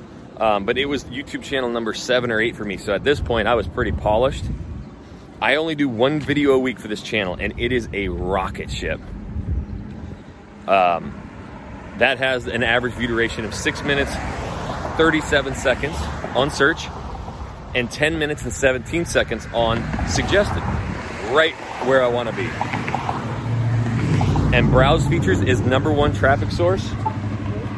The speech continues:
followed by search and then suggested, but they're all right there. So they all get right around twenty-five to thirty percent of my traffic, and that is the recipe for just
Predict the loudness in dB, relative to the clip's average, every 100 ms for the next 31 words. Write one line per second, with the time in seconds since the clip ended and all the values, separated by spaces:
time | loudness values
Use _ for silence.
0 | -6 -6 -6 -6 -4 -4 -2 -2 -2 -4
1 | -4 -4 -4 -4 -4 -4 -4 -4 0 2
2 | 4 4 2 2 0 0 2 2 2 0
3 | -2 2 2 2 -4 -2 -2 0 0 2
4 | 2 0 0 0 -2 -2 0 4 4 4
5 | 2 2 0 -8 -6 4 4 4 -2 0
6 | 0 0 2 2 4 0 0 0 0 -2
7 | -4 -2 -2 -2 0 0 0 0 -2 0
8 | 2 2 0 -2 -4 -6 -6 -2 0 0
9 | -2 -6 -6 -4 -2 0 2 0 -4 -6
10 | -8 -10 -12 -12 -8 0 0